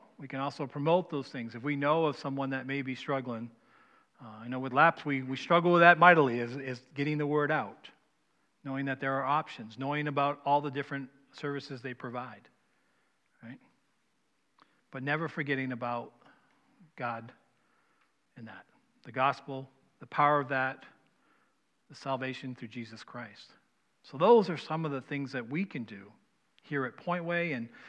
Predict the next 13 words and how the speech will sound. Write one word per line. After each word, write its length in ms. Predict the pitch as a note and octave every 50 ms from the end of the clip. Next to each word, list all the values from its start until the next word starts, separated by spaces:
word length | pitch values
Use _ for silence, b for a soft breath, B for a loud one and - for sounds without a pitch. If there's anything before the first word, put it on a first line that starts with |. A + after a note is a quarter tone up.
| B B -
throughout 320 | - D#3+ D#3+ E3 F3+ E3+
this 200 | - F#3 - -
week. 260 | F3+ A3 G3+ - -
I 80 | A#2+ C3
would 160 | C#3 C#3+ C3+
challenge 300 | - D#3 D#3 E3 D3+ D3+
us 100 | D#3+ -
to 80 | - D3+
do 200 | C3 D#3 D#3 D#3+
it 120 | D#3 D3+ D#3
even 380 | - E3 E3 D#3+ E3 D#3+ D#3 C#3+ C#3+ - _
this 220 | D#3+ D3 C#3 -
week 400 | C#3+ C#3+ C#3+ A2 - - - -